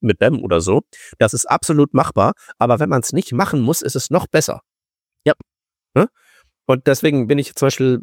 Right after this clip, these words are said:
Speaker 1: bei meinen Web-Components so großer Fan von Shadow dom, weil ich halt eben sagen kann, "Okay, ich hab halt hier so ein hundert Zeilen C S S, äh, Free-for-All, da kann ich mich aufführen wie die letzte Sau, kann Importen verwenden und alles,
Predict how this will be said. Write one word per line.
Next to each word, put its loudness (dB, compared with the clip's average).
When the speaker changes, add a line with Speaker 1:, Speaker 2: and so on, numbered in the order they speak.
Speaker 1:
bei 2
meinen 2
Web-Components 0
so 2
großer 2
Fan 0
von -4
Shadow 2
dom, 0
weil 4
ich -2
halt 0
eben -4
sagen 2
kann, -4
"Okay, 2
ich -2
hab -2
halt 2
hier 2
so -2
ein 0
hundert 2
Zeilen 2
C -2
S 2
S, -2
äh, 6
Free-for-All, 0
da 2
kann -2
ich -4
mich -2
aufführen -2
wie -2
die 0
letzte 0
Sau, 2
kann -2
Importen 0
verwenden 0
und -6
alles, -2